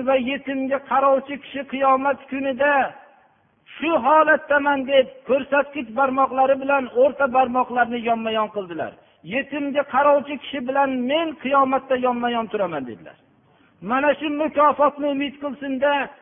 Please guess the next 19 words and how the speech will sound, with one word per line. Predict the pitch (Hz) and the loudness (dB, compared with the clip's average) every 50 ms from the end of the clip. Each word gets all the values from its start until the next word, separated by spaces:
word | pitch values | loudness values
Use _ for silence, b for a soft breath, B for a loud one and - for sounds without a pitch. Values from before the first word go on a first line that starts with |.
| _ _ _ | _ _ _
yetimning | 131 165 254 285 277 269 285 294 262 269 277 277 269 262 | -8 -6 -6 -6 -4 -6 -6 -4 -4 -4 -4 -2 -2 0
moliga | 262 277 269 262 254 254 226 254 262 254 | 2 4 4 4 2 0 0 0 0 0
qo'l | 240 - - 240 240 233 | -2 -2 -4 -4 -2 -2
uzatmasin, | 233 247 208 220 240 240 240 - 226 262 254 - 285 294 247 180 151 B B B B B | -4 -4 -2 0 0 0 0 -2 -2 -2 0 0 0 -2 -2 -4 -6 B B B B B
u | 233 240 269 294 302 285 240 | -6 -2 0 0 2 0 2
ozgina | 240 254 269 214 208 233 285 277 285 285 | 2 0 0 0 -2 -6 -4 -2 0 0
xizmat | - - 247 214 208 247 277 294 277 | 0 -2 -4 -8 -4 -2 0 0 0
haqqini | - - 254 277 277 - - 285 277 285 | -2 -2 -2 -2 -2 -2 -4 -4 -2 -2
umid | 277 277 277 277 285 - - - | -2 -2 -4 -4 -6 -8 -8 -8
qilmasin | - 269 285 285 302 277 285 277 285 277 | -6 -6 -2 -2 -2 -2 -2 -6 -8 -4
davlatmand | 240 269 262 254 254 240 240 220 233 220 208 185 | -2 0 0 0 0 -2 -4 -4 -6 -6 -4 -4
bo'lsa. | 180 156 127 - - 92 80 - _ _ _ _ _ _ _ _ _ _ _ _ _ _ _ _ _ _ _ _ _ _ _ _ b b b b b b | -4 -6 -6 -8 -14 -18 -18 -20 _ _ _ _ _ _ _ _ _ _ _ _ _ _ _ _ _ _ _ _ _ _ _ _ b b b b b b
U | 269 285 311 302 269 269 254 | -2 0 2 2 2 2 2
oxiratdagi | 269 269 262 - - 262 285 269 277 - 262 269 233 269 254 | 4 4 4 4 4 2 2 2 0 0 -2 -2 -2 -4 -6
shunday | - - 277 277 262 247 269 269 254 | -6 -6 -4 -4 -4 -2 -2 -4 -4
katta | 262 - 240 247 - - 254 247 | -4 -4 -4 -4 -4 -2 -4 -2
mukofotni | 240 240 240 240 233 233 220 220 214 208 214 - 220 | -2 -2 -2 0 0 0 2 2 0 -2 -4 -4 -10
umid | 208 196 185 175 160 | -10 -10 -10 -10 -10
qilsin. | - - 147 123 - 104 92 | -10 -12 -14 -14 -14 -20 -20